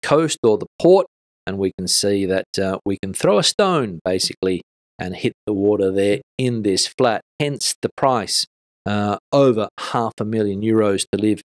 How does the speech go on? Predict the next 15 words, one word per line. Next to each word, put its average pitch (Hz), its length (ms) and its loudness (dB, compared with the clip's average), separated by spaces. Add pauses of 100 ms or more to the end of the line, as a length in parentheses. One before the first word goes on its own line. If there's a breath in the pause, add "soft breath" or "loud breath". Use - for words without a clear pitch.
in 113 220 -4
this 101 200 0
flat 104 300 0 (180)
in 110 260 -6
Alicante. 104 680 -4
Let's 135 180 0
have 143 140 2
a 139 40 0
look 135 120 0
at 113 100 -6
some 113 220 -6
photos. 156 400 4
Again, 156 400 0 (440)
the - 120 -4
typical 123 460 0